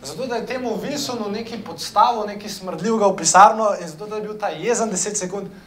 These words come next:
in to je njega naredilo tako srečnega, da je bil čisto srečen. Za onih deset sekund, pa je bil spet nesrečen. Ampak, kar je bistveno, o, pri tem je to, da če v prodaji ne boste znali ustvariti svoje sreče,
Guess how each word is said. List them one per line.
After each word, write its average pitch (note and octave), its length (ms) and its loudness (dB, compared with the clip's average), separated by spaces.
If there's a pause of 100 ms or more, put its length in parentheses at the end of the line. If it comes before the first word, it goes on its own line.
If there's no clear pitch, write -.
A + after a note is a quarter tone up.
(240)
in B2+ 80 -20
to G#3 80 -8
je G#3+ 80 -6
njega F#3+ 260 -2
naredilo E3+ 300 -2
tako F3 180 -8
srečnega, C#3 580 -8 (540)
da - 60 -16
je C#3+ 60 -10
bil D3 80 -10 (180)
čisto - 400 -8
srečen. - 300 -20 (320)
Za - 120 0
onih G#3+ 200 2
deset E3 260 -2
sekund, B2 240 -12
pa D3 80 -6
je C#3 60 -6
bil C3+ 80 -12
spet B2+ 200 -18
nesrečen. - 380 -14 (300)
Ampak, F3+ 220 0 (920)
kar A#3 220 8
je A#3+ 80 0
bistveno, A3+ 520 -4 (260)
o, D3+ 160 4 (180)
pri D#3 180 -6
tem A3 220 -4
je F#3 140 -6
to, G#3+ 160 -2
da F3 440 2 (180)
če A#3+ 320 -2
v A3 180 -4
prodaji D#3 640 0
ne D#3+ 240 -8
boste E3+ 380 -6
znali C#3+ 320 0
ustvariti C#3 420 -4
svoje C3 320 -2
sreče, A#2 500 -4